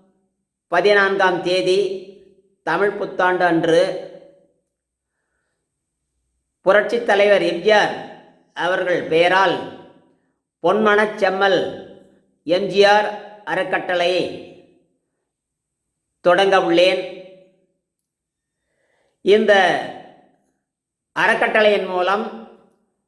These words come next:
வறுமையில் வாடுகின்ற ஏழை மக்களுக்கும்,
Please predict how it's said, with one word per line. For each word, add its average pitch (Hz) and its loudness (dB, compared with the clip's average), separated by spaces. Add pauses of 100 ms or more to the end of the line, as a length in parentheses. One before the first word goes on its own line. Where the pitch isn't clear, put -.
(720)
வறுமையில் 214 2
வாடுகின்ற 190 0
ஏழை 196 0
மக்களுக்கும், 208 -4